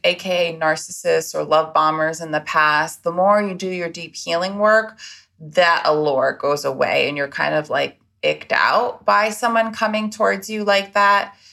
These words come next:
And if you do, so anxiously attached people tend to actually be scared of intimacy. And so into me, I see. And the more you do the work, um, the more you're able to develop more intimate relationships with others.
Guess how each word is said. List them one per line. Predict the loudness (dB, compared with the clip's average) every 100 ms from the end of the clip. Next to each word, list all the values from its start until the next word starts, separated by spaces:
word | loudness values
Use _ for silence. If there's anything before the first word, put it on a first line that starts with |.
| _ _
And | 0 2 2 -2
if | -6 -8
you |
do, | -6 -4 -4 -4 -6 -8
so | -2 0
anxiously | 2 -2 -6 -6 -2
attached | -2 0 0 0 -4 -12
people | -14 -6 -6
tend | -6 -2 -2 -2
to | -8 -2
actually | -2 -2 -6 -10
be | -12 -12 -10 -8
scared | -12 -2 0 0
of | -4
intimacy. | -6 -8 -8 -12 -12 -12 -12 -12 -14 _ -20 -20 _ _ -4
And | -4
so | -4 0 4 4 4 2
into | 0 -2 -4 -6 -8 -8
me, | -6 -4 -2
I | -2 -2
see. | -4 -12 -8 -6 -6 -10 _ _
And | -2 0
the | 2
more | 2 2
you | 0 -4
do | -4
the | -2 0
work, | 2 4 4 0 -6 _
um, | -2 0 0 -2
the | -4
more | 2 4 4
you're | 4
able | 2 0 -2
to | -6 -16 -10
develop | -2 2 2 2
more | 0 0 -4
intimate | -6 -6 -8 -6 -4
relationships | -2 -2 -2 -4 -10 -10 -10 -12
with | -12 -6
others. | -4 -4 -8 -12